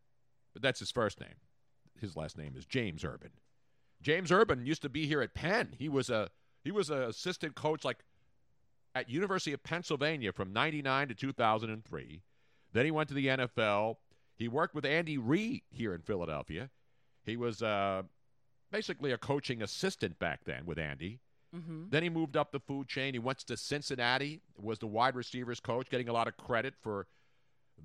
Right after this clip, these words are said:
Speaker 1: their great wide receiver, A J Green, for his development. He made the Pro Bowl seven years in a row when James Urban was the Cincinnati Bengals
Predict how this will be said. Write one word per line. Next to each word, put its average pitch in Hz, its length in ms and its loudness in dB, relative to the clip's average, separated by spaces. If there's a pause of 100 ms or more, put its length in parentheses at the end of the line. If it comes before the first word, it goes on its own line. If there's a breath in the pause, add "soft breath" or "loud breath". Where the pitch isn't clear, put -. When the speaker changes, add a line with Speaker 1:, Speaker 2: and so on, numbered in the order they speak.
Speaker 1:
their 143 180 2
great 104 320 0
wide 95 240 -2
receiver, 98 420 0
A 113 160 4
J 113 220 2
Green, 107 420 -4
for 95 120 -4
his 120 200 0
development. 113 420 0
He 117 60 -2
made 117 220 0
the 107 80 -4
Pro 143 280 -2
Bowl 95 300 -2
seven 156 500 0
years 131 420 -2
in 104 100 -6
a 104 60 -4
row 104 440 6 (580)
when 120 200 0
James 131 320 -2
Urban 127 340 2
was 120 280 2
the 123 200 0
Cincinnati 117 720 -2
Bengals 117 680 0